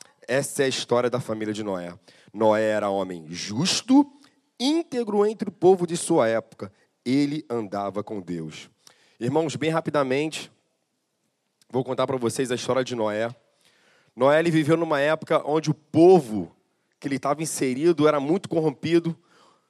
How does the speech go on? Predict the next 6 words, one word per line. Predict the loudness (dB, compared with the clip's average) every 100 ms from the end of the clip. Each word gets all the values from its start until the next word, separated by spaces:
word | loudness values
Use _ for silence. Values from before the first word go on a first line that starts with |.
| _ _
Ali | -6 -4 -2
ninguém | -4 -4 -4 0 0 0
queria | -6 -4 -2 0
saber | 0 0 -2
do | -4
Senhor, | -2 0 2